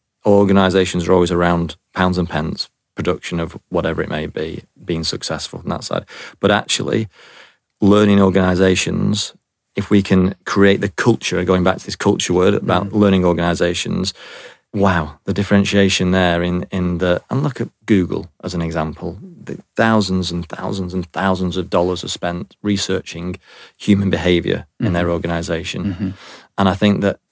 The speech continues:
Speaker 1: yes, they have a, an L and D function, a people function, but ultimately it's interwoven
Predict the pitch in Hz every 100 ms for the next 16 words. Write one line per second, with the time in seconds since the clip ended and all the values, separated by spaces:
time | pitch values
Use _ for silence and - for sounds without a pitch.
0 | - 104 92 - 92 92 90 90 90 -
1 | 92 98 95 90 95 87 - 98 92 90
2 | 87 - 95 90 95 98 - 90 98 98
3 | 107 107 101 - 92 - 87 107 - -
4 | 107 - 95 95 92 87 90